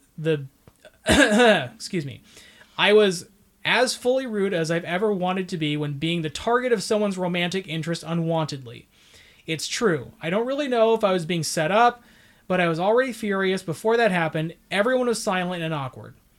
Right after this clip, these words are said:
I went back and finished my meal, and as soon as I was done, I picked up my purse and I left and went straight to my boyfriend's house, skipping most of the reception, cake cutting, speeches, and everything.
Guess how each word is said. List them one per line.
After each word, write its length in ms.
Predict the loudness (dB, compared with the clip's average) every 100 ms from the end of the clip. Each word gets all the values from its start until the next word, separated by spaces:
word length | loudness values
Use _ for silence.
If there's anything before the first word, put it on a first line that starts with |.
| _ _ _ -8
I 120 | -2
went 260 | 0 0
back 380 | 4 6 6 2
and 160 | -6 -6
finished 280 | -4 -4 -4
my 140 | -4
meal, 320 | -4 -4 -6
and 100 | -8
as 120 | -8
soon 200 | -4 -2
as 120 | 0 2
I 100 | 2
was 160 | 2
done, 240 | -2 -4 -4
I 120 | -8
picked 300 | -4 -2 0
up 120 | -2
my 100 | -2
purse 460 | -2 -2 -2 -4 -6
and 120 | -8
I 100 | -6
left 300 | -4 -4 -4
and 60 | -6
went 120 | -6
straight 340 | -6 -4 -2
to 60 | 0
my 160 | -2
boyfriend's 460 | 0 -2 -2 -6 -8
house, 200 | -10 -8
skipping 460 | -6 -4 -2 -2 0
most 260 | 0 0
of 80 | -4
the 80 | -2
reception, 680 | -2 -2 -6 -6 -6 -8 -12 _
cake 240 | 0 0 2
cutting, 360 | 0 2 -2
speeches, 500 | -4 -4 -4 -4 -6
and 80 | -6
everything. 440 | -8 -12 -16 -20